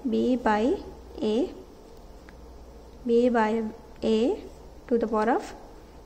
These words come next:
minus c. So I am going to use this formula here. So five by four to the power of minus three.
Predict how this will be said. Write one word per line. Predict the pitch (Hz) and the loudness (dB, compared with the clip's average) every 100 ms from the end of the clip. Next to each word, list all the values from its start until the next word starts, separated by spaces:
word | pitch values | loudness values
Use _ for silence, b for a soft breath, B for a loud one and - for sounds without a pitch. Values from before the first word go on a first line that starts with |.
| - | -6
minus | 233 214 208 220 | -2 -2 -2 -4
c. | - 277 - - - - - - - - - - - - - | -6 -10 -10 -18 -20 -20 -20 -20 -20 -20 -20 -20 -20 -20 -12
So | - 247 | -2 2
I | 233 | 2
am | 226 | 4
going | 226 226 226 233 | 4 4 4 4
to | 240 | 4
use | 240 220 226 233 | 4 6 4 4
this | 233 | 0
formula | - 220 220 220 233 | 0 0 2 2 2
here. | 226 226 403 - - - - - - - - - - - - - - - - - - - - | 2 2 0 -6 -18 -20 -20 -20 -20 -20 -18 -18 -18 -20 -20 -20 -20 -18 -20 -20 -20 -20 -6
So | 240 | -6
five | 226 - 226 226 254 302 294 - | -2 2 4 6 4 2 -2 -8
by | 247 220 214 220 226 220 - | -2 2 2 2 0 -4 -12
four | - 220 208 208 214 294 - - - - - - | -2 2 4 4 4 4 2 -8 -16 -18 -18 0
to | 240 | 4
the | 233 | 6
power | 226 220 | 6 4
of | 294 - 269 | 4 2 2
minus | 240 220 220 349 - - | 4 4 4 2 -2 0
three. | 320 | 0